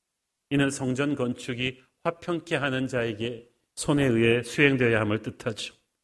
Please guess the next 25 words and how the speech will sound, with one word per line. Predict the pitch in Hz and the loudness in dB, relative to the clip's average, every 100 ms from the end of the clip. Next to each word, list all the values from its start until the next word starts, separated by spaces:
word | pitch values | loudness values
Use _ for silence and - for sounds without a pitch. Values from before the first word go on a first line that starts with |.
| _ _ - | _ _ -6
물론 | 135 202 | 0 2
다윗이 | 208 165 190 208 | 4 4 4 0
치른 | - - 170 156 | -4 -2 0 0
모든 | 160 185 | 2 2
전쟁이 | 170 143 143 156 | 2 2 2 2
잘못된 | 156 120 135 151 170 156 | 2 2 2 0 0 2
전쟁이란 | 139 131 143 131 | 0 2 2 4
말은 | 127 120 160 | 4 4 4
아닙니다. | 151 127 120 120 104 90 _ _ _ _ | 4 2 2 0 -4 -6 _ _ _ _
그가 | 147 156 | 2 4
치른 | 165 - 160 | 4 2 0
모든 | 147 165 180 175 | 2 2 0 0
전쟁은 | 156 147 139 156 | 0 0 0 0
하나님이 | 143 180 170 165 160 | 0 2 2 2 2
함께 | 170 190 - | 0 -2 0
하시는 | 165 156 156 127 104 - _ | 0 0 -2 -2 -4 -12 _
하나님의 | 170 185 180 170 | -2 0 0 -2
뜻을 | 170 190 190 | -2 -4 0
이루는 | 175 160 165 | 0 2 2
거룩한 | 156 123 156 - 180 | 4 4 4 2 0
전쟁이었음이 | 151 127 135 160 165 160 156 156 | 2 2 4 4 2 0 0 -2
분명합니다. | 156 123 151 170 139 127 120 104 - - _ | 0 2 2 2 2 2 4 2 0 -20 _
그러나 | - 160 160 160 151 - | 2 4 6 2 0 -4
그 | - 170 | 0 0
전쟁의 | - 131 151 147 175 170 160 - | 2 2 2 4 6 6 4 0